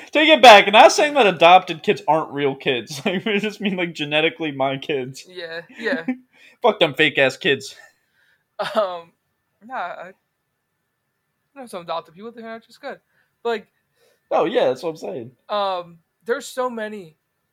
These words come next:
Speaker 2: kids in foster homes that, you know, want a mom and dad. And there's so
Speaker 1: Right.
Speaker 2: many, you know, especially now, like, in Texas, it's legal as fuck to get an abortion, right? Like, now you have to have your kids. So now there's gonna be even more kids in the foster care systems, right?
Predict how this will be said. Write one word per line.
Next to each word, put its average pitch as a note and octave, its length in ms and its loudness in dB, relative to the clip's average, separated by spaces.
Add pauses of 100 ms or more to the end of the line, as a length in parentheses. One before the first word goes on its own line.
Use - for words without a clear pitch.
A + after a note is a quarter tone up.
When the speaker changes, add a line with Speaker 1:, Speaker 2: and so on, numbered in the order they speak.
Speaker 2:
kids G3+ 260 -10
in G3 100 -18
foster F#3+ 380 -10
homes F3+ 240 -12
that, E3 100 -10 (380)
you F3+ 100 -18
know, D#3 280 -16 (100)
want F3+ 420 -8
a F#3+ 80 -8
mom F3+ 300 -4
and F3 100 -20
dad. D#3 300 -10 (320)
And F3 180 -14
there's E3 240 -16
so - 220 -12 (200)
Speaker 1:
Right. G3+ 80 -12
Speaker 2:
many, F#3+ 500 -10 (500)
you F3+ 100 -18
know, D#3+ 300 -14 (320)
especially G#3+ 440 -10
now, C#4 260 -4
like, A#3+ 180 -6
in A3+ 100 -14
Texas, B3+ 480 -10
it's - 380 -20
legal A#3 380 -16
as A#3+ 120 -20
fuck C4 240 -6
to A#3+ 80 -20
get A#3 140 -10
an A3+ 60 -12
abortion, A3+ 560 -16 (580)
right? G3+ 200 -6
Like, F#3 140 -14
now G3 120 -6
you A#3 160 -6
have A3+ 260 -2
to C#4 100 -8
have G#3 240 -8
your F3+ 140 -16
kids. D#3+ 440 -16 (220)
So - 160 -20
now G3 180 -6
there's B3 140 -12
gonna A3+ 160 -12
be G#3+ 80 -16
even F3+ 160 -20
more F#3 340 -8
kids F#3 300 -18
in F3+ 140 -20
the F3 80 -20
foster E3 360 -16
care D#3+ 220 -14
systems, D#3 480 -20
right? A3 300 -8